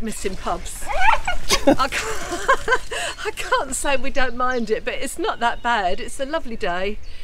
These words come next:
Just get on with it for a couple of hours. So, yeah,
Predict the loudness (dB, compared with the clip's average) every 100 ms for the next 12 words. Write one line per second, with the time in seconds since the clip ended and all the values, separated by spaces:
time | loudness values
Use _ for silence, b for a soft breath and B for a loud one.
0 | B B B B B B -8 -10 -10 -10
1 | -6 -4 -4 -4 -6 -8 -8 -8 -6 -6
2 | -6 -8 -10 -10 -10 -10 -12 -12 b b
3 | b b -14 -14 -6 -2 -2 -6 -12 -18
4 | -16 -14 -12 -10 -10 -6 -4 -4